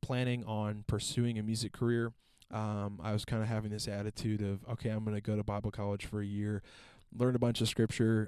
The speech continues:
uh, memorize a bunch of Bible verses, get super spiritual, and then go back home so I can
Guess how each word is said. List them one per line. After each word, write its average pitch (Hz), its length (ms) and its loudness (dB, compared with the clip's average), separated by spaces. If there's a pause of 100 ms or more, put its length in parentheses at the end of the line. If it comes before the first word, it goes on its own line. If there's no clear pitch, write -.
uh, 107 200 -4
memorize 113 340 0
a 110 40 -10
bunch 107 160 -4
of 101 60 -4
Bible 104 240 -2
verses, 101 420 -4
get 98 200 -4
super 104 240 -6
spiritual, 107 560 0
and 98 100 -6
then 107 120 -4
go 104 180 0
back 98 220 -4
home 104 320 -2
so 104 140 -2
I 98 100 -2
can 98 260 -8